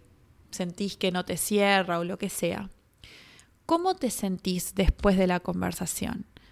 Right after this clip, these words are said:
¿Te sentís mejor o te sentís peor? ¿Te, eh, sentís alivio o sentís miedo? ¿Y te sentís escuchado o te sentís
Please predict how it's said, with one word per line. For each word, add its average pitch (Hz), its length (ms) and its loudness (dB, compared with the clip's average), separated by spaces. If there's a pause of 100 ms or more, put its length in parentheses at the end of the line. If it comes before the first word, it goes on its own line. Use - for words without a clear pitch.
(380)
¿Te 175 120 -2
sentís 190 360 0
mejor 233 560 6 (120)
o 196 100 -2
te 190 140 -2
sentís 180 340 -4
peor? - 680 2 (1080)
¿Te, 175 180 -2 (180)
eh, 180 240 0
sentís 185 420 -4
alivio 240 640 2
o 190 120 -2
sentís 190 460 -4
miedo? 175 460 -4 (840)
¿Y 180 300 -4 (140)
te 190 100 -6
sentís 208 600 -4 (120)
escuchado 247 880 2
o 202 120 2
te 190 120 -2
sentís 190 680 -6